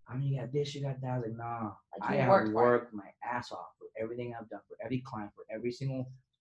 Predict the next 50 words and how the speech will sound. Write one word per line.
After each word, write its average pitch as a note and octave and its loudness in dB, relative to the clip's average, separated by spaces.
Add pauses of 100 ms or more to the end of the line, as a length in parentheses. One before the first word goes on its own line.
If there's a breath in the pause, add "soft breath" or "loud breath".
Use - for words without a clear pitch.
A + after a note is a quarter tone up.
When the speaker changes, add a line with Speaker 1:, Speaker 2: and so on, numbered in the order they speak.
Speaker 1:
Google C3 2
star A#2+ 0
that A2+ 2
I've G#2 -2
gotten, G#2 -4
Speaker 2:
Yeah. G#3 -2 (160)
Speaker 1:
for A2+ 2
every A#2 2 (400)
new D3+ 8
muscle D#3 10
I've B2 6
gotten, A#2 2
for A#2 -2
every A#2+ 2 (220)
book D#3 8
I've A#2+ 4
read, A2+ -2
you, A2 -2 (180)
everything C3+ 4
that B2+ 0 (140)
comes A#2+ -4
out A2+ 2
of, A2+ 0 (100)
from A2 2
you A#2 -2
actually A2+ -4 (400)
sticking B2 0
to C#3+ 4
it C3+ 4 (260)
and G#2 -6
doing A2 -2
it." - -20
Speaker 2:
Yes, - -8
I E3+ -10
love E3 -10
that. - -16
Speaker 1:
Same B2 0
thing B2+ 4
is A2+ -2
people A#2+ -2
want A#2+ 0 (200)
such C3+ -2
easy A#2+ 2
things A2+ -2
and, G#2 0
"How'd F3+ -4
you F3+ -2
get F3+ 0
that E3+ -4
sponsorship?" D#3 -2